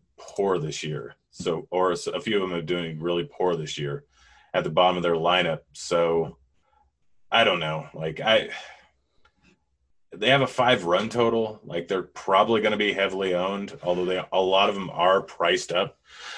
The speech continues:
So I could see them kinda going under the radar simply because there are a lot of teams with similar run totals, um, that are a lot cheaper,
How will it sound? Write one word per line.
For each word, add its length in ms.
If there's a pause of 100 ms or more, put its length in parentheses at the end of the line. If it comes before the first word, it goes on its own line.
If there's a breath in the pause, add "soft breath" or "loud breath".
(260 loud breath)
So 160
I 40
could 140
see 140
them 200
kinda 260
going 260
under 200
the 100
radar 420
simply 360
because 360
there 160
are 40
a 60
lot 240
of 220 (540)
teams 320
with 100
similar 360
run 260
totals, 520 (200)
um, 540 (260)
that 160
are 140
a 60
lot 300
cheaper, 560